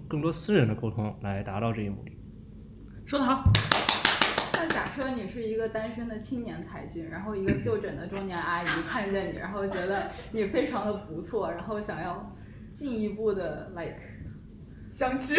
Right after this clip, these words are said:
Speaker 3: 对，相亲需求，那这种情况你加他微信吗？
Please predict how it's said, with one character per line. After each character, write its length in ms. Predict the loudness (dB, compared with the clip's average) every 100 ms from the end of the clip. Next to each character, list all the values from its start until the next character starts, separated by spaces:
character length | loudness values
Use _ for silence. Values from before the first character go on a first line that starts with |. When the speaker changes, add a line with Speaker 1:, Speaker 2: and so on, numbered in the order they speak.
| 10 10 8
Speaker 3:
对， 360 | 8 10 10 8 4
相 240 | 4 4
亲 300 | 2 2 2
需 260 | 2 -2 -2
求， 220 | 0 -2 -2 -6 -6 -6
那 180 | -2 -2
这 160 | 0 0
种 160 | 0
情 240 | 0 -4 -4
况 240 | -4 -4
你 80 | -6
加 200 | -4 -4
他 160 | -4 -6
微 180 | -8
信 220 | -8 -8 -8
吗？ 140 | -10